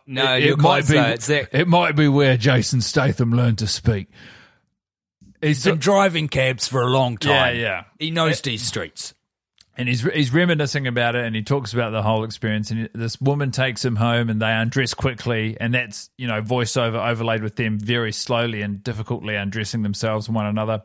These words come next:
Speaker 2: And then he says, and then the husband came home, and the husband come, this drunk husband comes home, and he's hiding in this cupboard, and the wife puts the husband to bed, and then she reunites with him in the cupboard.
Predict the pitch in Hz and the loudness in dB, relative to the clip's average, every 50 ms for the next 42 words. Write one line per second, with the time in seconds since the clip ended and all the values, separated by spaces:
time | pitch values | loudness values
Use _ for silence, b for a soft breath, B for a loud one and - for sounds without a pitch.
0 | B B B B B B B B B B B - - 120 123 127 123 120 117 107 | B B B B B B B B B B B -8 -6 -2 -2 0 0 0 0 -2
1 | 110 110 107 117 120 123 135 139 131 123 117 139 143 127 - 135 131 120 107 120 | -2 -2 -2 0 0 0 0 0 0 0 0 0 -2 -2 -2 -2 -2 -2 0 0
2 | 123 120 117 107 110 120 120 120 120 117 113 107 104 107 b b b b b b | 0 0 2 2 2 2 2 0 0 0 -2 -2 -2 -4 b b b b b b
3 | - 117 113 143 139 127 - - 135 123 113 - 123 123 117 127 123 110 - - | -12 -6 -2 0 0 0 -2 -2 -4 -4 -2 -2 -2 -2 -2 -2 -4 -4 -4 -2
4 | - 139 139 135 113 - 117 123 123 - - 127 131 - 113 117 110 - 117 117 | 0 0 0 0 -2 -2 -2 -2 -2 -2 -4 -4 -2 -2 -2 -4 -2 -2 -2 -2
5 | 117 117 117 117 113 110 107 156 143 135 123 107 117 127 127 127 127 123 120 113 | -2 -2 -2 -2 -2 -2 -2 -2 -2 -4 -4 -4 -2 -2 0 0 0 -2 -2 -2
6 | 110 107 104 101 - - _ _ _ _ _ - - 123 120 117 120 113 110 110 | -4 -4 -4 -6 -8 -12 _ _ _ _ _ -6 -6 -4 -2 -2 -2 -2 -2 -2
7 | 107 107 107 101 101 107 113 107 98 - _ - 120 104 - - 110 104 110 101 | -2 -4 -4 -4 -4 -4 -4 -4 -6 -8 _ -12 -12 -10 -8 -4 -2 -2 -2 -2
8 | - 120 110 107 101 92 107 104 104 104 104 101 104 104 101 - - 120 107 95 | -2 -2 -2 -2 -2 -2 -4 -4 -4 -4 -4 -6 -6 -6 -8 -8 -8 -10 -10 -8
9 | 95 113 120 120 113 107 104 107 107 107 104 - 104 104 110 107 104 101 98 - | -6 -6 -4 -4 -2 -2 -2 -4 -4 -6 -8 -6 -4 -4 -2 -2 -2 -4 -4 -4
10 | - 107 107 101 104 98 98 | -2 -2 -2 -2 -4 -6 -6